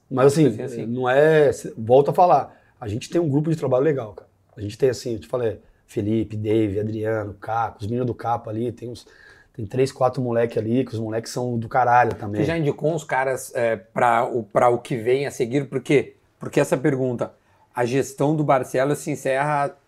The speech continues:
Speaker 2: no final do ano. Ele pode ser reeleito? Pode. Mas haverá uma, uma eleição. Se o, o Magrão vai ficar, a gente não sabe, né? Porque termina junto. Mas tu já deixa alguma coisa? Como é que é o teu pensamento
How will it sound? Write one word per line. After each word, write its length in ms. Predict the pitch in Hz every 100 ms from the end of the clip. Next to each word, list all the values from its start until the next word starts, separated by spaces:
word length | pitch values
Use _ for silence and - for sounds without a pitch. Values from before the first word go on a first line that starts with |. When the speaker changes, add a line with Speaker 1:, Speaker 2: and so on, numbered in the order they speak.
| -
Speaker 2:
no 140 | 139
final 200 | 135 147 151
do 80 |
ano. 200 | 143 117 -
Ele 160 | - 165
pode 260 | - 117 -
ser 100 | 127
reeleito? 340 | 131 160 -
Pode. 460 | - - 135 - - _ _ -
Mas 240 | 175 139 135 -
haverá 300 | 135 127 127
uma, 320 | 127 135 143 -
uma 400 | 131 131 131 135
eleição. 560 | 131 127 139 139 110 117 _ _
Se 260 | - - 226
o, 40 | 196
o 100 | 165
Magrão 320 | 156 147 151
vai 100 | 135
ficar, 300 | 123 165 139 -
a 80 | 123
gente 120 | 135
não 140 | 135
sabe, 360 | 160 - 185 131
né? 140 | 127
Porque 280 | 123 - 139
termina 420 | 104 127 123 131 147
junto. 300 | 147 117 - _ _ _ - _ -
Mas 300 | 135 160 151
tu 140 | -
já 160 | 156 165
deixa 340 | 139 175 196
alguma 280 | 180 156 143
coisa? 400 | - 143 170 160
Como 120 | 156
é 40 | 202
que 60 |
é 40 | 208
o 40 |
teu 120 | 196 190
pensamento 880 | 185 165 160 147 156 151 156 143